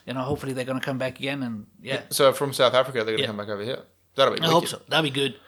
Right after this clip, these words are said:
Speaker 2: I was having this discussion with someone recently, and I, I've got a question for you.
Speaker 1: Yeah.
Speaker 2: I want you to pick your Mount Rushmore of comedy,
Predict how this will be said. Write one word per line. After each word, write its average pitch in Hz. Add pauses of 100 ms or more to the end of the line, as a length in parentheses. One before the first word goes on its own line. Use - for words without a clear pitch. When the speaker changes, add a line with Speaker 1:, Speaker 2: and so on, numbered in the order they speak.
(500)
Speaker 2:
I 147
was 165
having 214
this 190
discussion 143
with 120
someone 120
recently, 110 (400)
and 123
I, 123 (120)
I've 117
got 143 (380)
a 117
question 117
for 104
you. 87
Speaker 1:
Yeah. 139
Speaker 2:
I -
want 151
you 147
to 143
pick 143
your 117
Mount 139
Rushmore 127
of 117
comedy, 139